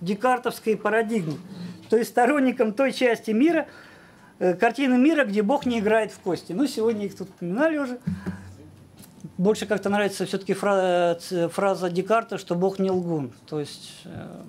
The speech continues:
но то же самое. То есть он нам сразу дает истинную реальность и не играет с нами в прятки. Э,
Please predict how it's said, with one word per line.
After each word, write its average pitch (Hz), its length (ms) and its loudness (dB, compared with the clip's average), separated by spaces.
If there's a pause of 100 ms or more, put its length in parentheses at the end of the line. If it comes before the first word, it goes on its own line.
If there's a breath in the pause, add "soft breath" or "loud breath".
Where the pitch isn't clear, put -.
(140)
но 196 220 2
то 226 180 2
же 190 80 2
самое. 160 360 0
То - 80 -8
есть - 120 -6
он 180 80 2
нам 175 140 4
сразу 214 320 2
дает 185 260 0
истинную 175 560 0
реальность 208 440 2 (480 loud breath)
и 180 60 0
не 180 180 2
играет 190 300 2
с - 80 -8
нами 170 240 2
в 147 60 -6
прятки. - 440 -6 (1700 loud breath)
Э, - 340 -10